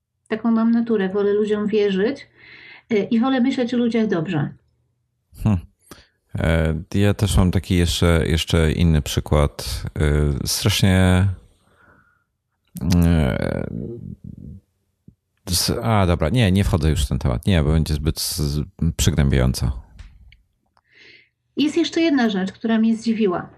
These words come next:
Speaker 2: O.
Speaker 1: Ym, wiesz, ta nasza część internetu jest inna. Nie wiem, może ludzie są bardziej świadomi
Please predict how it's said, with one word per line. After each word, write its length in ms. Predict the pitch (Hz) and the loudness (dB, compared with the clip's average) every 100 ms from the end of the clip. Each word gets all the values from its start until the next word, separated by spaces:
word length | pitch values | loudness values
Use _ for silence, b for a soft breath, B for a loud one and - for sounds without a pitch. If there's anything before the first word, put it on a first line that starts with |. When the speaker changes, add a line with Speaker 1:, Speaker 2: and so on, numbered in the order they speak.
| _ _ _ | _ _ _
Speaker 2:
O. 220 | 90 85 113 _ - 170 | -2 -2 -2 _ -10 -2
Speaker 1:
Ym, 580 | 190 190 190 202 196 _ _ - | 0 2 0 -2 -4 _ _ -4
wiesz, 340 | 240 226 - _ _ _ | -2 -2 -6 _ _ _
ta 120 | - 233 | -2 0
nasza 280 | 302 330 | 0 -2
część 260 | 330 277 269 | 0 -2 0
internetu 480 | 254 233 226 233 233 | 0 2 0 0 0
jest 200 | 220 - | -2 0
inna. 360 | 208 202 175 180 | 0 0 0 0
Nie 160 | 214 | 0
wiem, 160 | 208 190 | 2 2
może 200 | 185 208 | 2 2
ludzie 280 | 202 220 208 | 2 0 0
są 220 | 226 208 | 0 0
bardziej 420 | 208 208 196 202 | 2 2 2 0
świadomi 760 | - - 214 202 208 190 - | -2 -2 0 2 2 0 -2